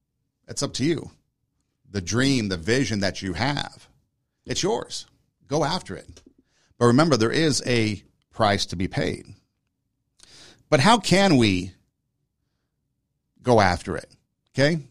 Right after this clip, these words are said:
So let's say we do have the passion. Let's say we do have the drive and we're willing to pay the price. I mean, I went to Iowa,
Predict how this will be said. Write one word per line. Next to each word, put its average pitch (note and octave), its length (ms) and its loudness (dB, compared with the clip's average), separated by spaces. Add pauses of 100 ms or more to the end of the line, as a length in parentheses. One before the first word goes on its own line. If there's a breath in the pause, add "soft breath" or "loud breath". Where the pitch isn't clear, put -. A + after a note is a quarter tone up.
(140)
So - 160 -6
let's F#3 120 -2
say G#3 100 2
we E3 120 2
do D3 140 2
have B2+ 140 2
the G#2 80 -2
passion. D2+ 760 -6 (1200)
Let's D#3 160 0
say F3+ 180 4
we D3 120 6
do C3 140 4
have C#3+ 140 4
the G#2 100 2
drive F2+ 600 2
and B2+ 140 2
we're C3 100 4
willing C#3+ 240 2
to B2 60 2
pay C3 240 0
the A2+ 100 -2
price. - 640 -4
I - 40 -6
mean, G2 120 -4
I G#2+ 100 0
went B2 220 0
to - 120 -4
Iowa, A2 560 -2